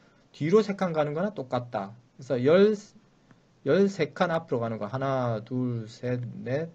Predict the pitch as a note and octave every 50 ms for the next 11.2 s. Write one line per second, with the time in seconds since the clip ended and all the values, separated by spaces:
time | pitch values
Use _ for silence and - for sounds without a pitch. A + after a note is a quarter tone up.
0 | _ _ _ - A2+ A#2 A#2+ - - - - A#2 A#2 A#2+ A#2+ - - A#2 G2+ -
1 | B2+ B2+ C3 B2+ A#2+ A2+ A2 A2+ A#2 A#2 A#2 C3 C3 C3+ B2+ B2 A2+ A#2 A#2+ A#2
2 | A2 A2 A2+ A#2 B2+ C3+ C#3 B2 A#2+ - A#2+ B2 B2 B2 A#2+ A#2 A#2 G#2+ A2+ A#2
3 | A#2+ - A#2+ G2 A2 B2+ C#3+ D3+ D3+ - C#3+ - - - - C3+ D#3 E3+ E3+ -
4 | E3+ D3+ C3+ C#3 C#3 C3+ C3 C#3 D#3+ G3+ A#3 - - - _ _ _ _ _ _
5 | _ - A2+ A#2 - - - D3 C3+ A2+ G2 G#2+ A#2 C3 C3+ C#3 - - A2+ A#2+
6 | C#3 C3+ A#2+ G#2+ G2+ G2 F#2+ F#2 - - - F2 - F2 F#2+ - _ _ _ _
7 | _ _ _ _ _ _ _ _ _ _ _ _ _ _ _ _ _ _ _ _
8 | _ _ _ _ _ _ _ - G2 G#2+ B2+ E3 G#3+ A#3 A#3 - - - - -
9 | A3 A3 A3 A3 A3 G#3+ G#3+ G#3+ F#3+ - _ _ G#3+ E3+ C3+ B2+ C3 D3+ D#3 -
10 | - - F#3+ - E3+ E3 D3+ D3 - G2 A2+ B2 C#3 C#3 B2+ A2+ G2 F#2+ F2 -
11 | G1+ - - -